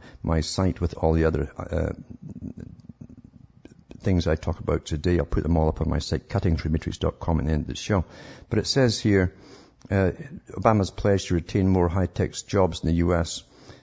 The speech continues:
uh, is a, f-, a federal agency run by a hand-picked Obama appointee, has launched a twenty-two million dollar program to train workers, including three thousand specialists in I T and related functions in South Asia. Uh, then it goes on and on and on about outsourcing and how wonderful it'll be for India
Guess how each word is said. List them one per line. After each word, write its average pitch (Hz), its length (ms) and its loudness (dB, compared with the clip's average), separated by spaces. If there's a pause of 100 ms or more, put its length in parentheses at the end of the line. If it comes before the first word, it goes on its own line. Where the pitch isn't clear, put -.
(180)
uh, 90 60 2
is 80 220 -2
a, 80 40 0
f-, - 220 -10
a 92 60 -4
federal 95 260 2
agency 87 360 0
run 92 180 2
by 85 140 2
a 80 80 2
hand-picked 90 580 -2
Obama 87 260 2
appointee, 95 680 2
has 90 180 0
launched 92 280 0
a 92 40 -4
twenty-two 87 500 0
million 107 400 4
dollar 87 280 4
program 90 440 0
to - 80 -6
train 92 280 0
workers, 85 440 0 (340)
including 98 380 2
three 92 220 0
thousand 85 360 0
specialists 95 640 -2
in 90 80 2
I 85 140 2
T 92 340 -2
and 78 140 0
related 82 280 -2
functions 90 540 -2
in 85 100 2
South 65 440 -6
Asia. 78 420 -2 (540)
Uh, 78 180 -2
then 82 200 2
it 69 80 -2
goes 78 160 -2
on 78 240 -2
and 76 100 -2
on 80 160 0
and 76 120 -2
on 85 100 2
about 82 280 0
outsourcing 85 680 0
and 78 100 0
how 87 140 2
wonderful 85 380 2
it'll 73 80 -2
be 82 120 2
for 73 180 -2
India 87 380 4